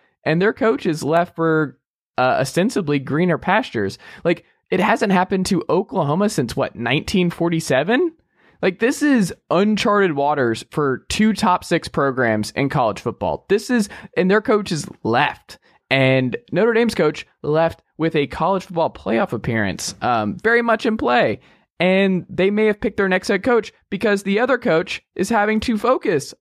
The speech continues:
on the college football playoff for a while longer. And they can't wait on them because the calendar is so messed up that they can't even really interview him and do their due diligence. So there's, there was no due diligence done by Dak, Jack Swarbrick.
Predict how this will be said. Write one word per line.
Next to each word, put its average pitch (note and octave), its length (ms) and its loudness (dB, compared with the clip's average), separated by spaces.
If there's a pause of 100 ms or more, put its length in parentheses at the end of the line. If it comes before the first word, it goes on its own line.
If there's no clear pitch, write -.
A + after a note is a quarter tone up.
(100)
on D#3+ 180 0
the D#3 80 0
college D#3 320 0
football C#3 240 -4
playoff B2 360 -2
for C3 80 0
a A#2 80 0
while A2+ 240 0
longer. G#2+ 420 -2 (240)
And F3 140 0
they G3+ 100 4
can't G#3 240 0
wait E3+ 160 2
on E3+ 140 2
them F3 180 2
because A#3+ 360 -2
the G3 80 -2
calendar F#3+ 580 2 (200)
is D#3 140 -2
so E3+ 160 2
messed E3+ 260 -2
up F3+ 200 0
that F#3+ 240 -2
they G#3 140 0
can't F#3+ 260 0
even E3 200 0
really C#3+ 280 2
interview C3+ 340 0
him C3+ 240 2
and C3 260 -2
do D3 140 0
their C#3 120 -2
due C3 120 -4
diligence. C#3 400 0
So F3+ 80 0
there's, F#3+ 200 0 (200)
there F3 100 0
was F#3 120 0
no A3+ 160 2
due F3+ 240 0
diligence D#3+ 480 0
done C3+ 580 0 (320)
by B2+ 180 0
Dak, C3+ 360 -2
Jack C3 240 -2
Swarbrick. D#3+ 520 -4